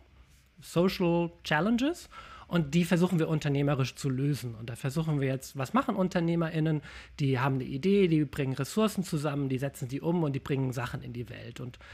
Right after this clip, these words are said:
das können Unternehmen sein. Social Entrepreneurship kann aber auch eine coole N G O sein oder in der Bürgerbewegung sein. Äh, Social Entrepreneurship jetzt von der Begrifflichkeit muss nicht unbedingt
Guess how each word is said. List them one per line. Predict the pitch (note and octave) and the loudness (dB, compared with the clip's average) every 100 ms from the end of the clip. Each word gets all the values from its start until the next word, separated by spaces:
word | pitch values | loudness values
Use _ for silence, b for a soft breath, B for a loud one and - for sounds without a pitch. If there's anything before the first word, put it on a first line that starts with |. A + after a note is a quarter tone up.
| B B | B B
das | C#3+ - | -6 2
können | G3+ A3+ | 2 4
Unternehmen | A#3+ B3 G3+ G#3 G#3 | 4 4 0 2 0
sein. | F#3+ F#3+ F#3+ E3+ | 2 2 2 0
Social | F3 E3 D3 | -2 -2 -4
Entrepreneurship | D3+ - D3+ D3+ - C#3+ | -4 -4 -2 -2 -4 -8
kann | - D3+ | -6 -6
aber | C#3 C3+ | -4 -6
auch | C3+ C#3 | -6 -6
eine | C#3 | -6
coole | - E3+ C#3 | -2 0 0
N | C3 | -2
G | C3 C3 | -4 -2
O | C3 C#3+ | -2 -2
sein | C3+ A#2 B2+ | -4 -6 -8
oder | C#3 B2+ B2+ D3+ | -10 -10 -10 -6
in | C3 | -4
der | |
Bürgerbewegung | A#2+ D3 C#3+ C3 A#2+ A#2+ A#2 A2+ | 0 2 2 -2 -2 -2 -2 -8
sein. | A#2 G#2+ C3 F#3+ B B B - | -10 -10 -8 -8 B B B -10
Äh, | A#2+ | -10
Social | - D3 D3+ C3+ | -4 -4 -2 -2
Entrepreneurship | C#3 C3+ C#3 C3+ C3 C#3 B2+ | -4 -4 -4 -2 -2 -4 -6
jetzt | A2+ | -8
von | - A#2+ | -6 -4
der | |
Begrifflichkeit | B2 A#2 A#3 A#3+ G3+ D#3 C#3 | -4 2 2 2 -4 -4 -2
muss | C#3+ D#3 D#3+ | 2 2 0
nicht | D3 | -4
unbedingt | C3 B2+ B2 B2 | -4 -2 -4 -4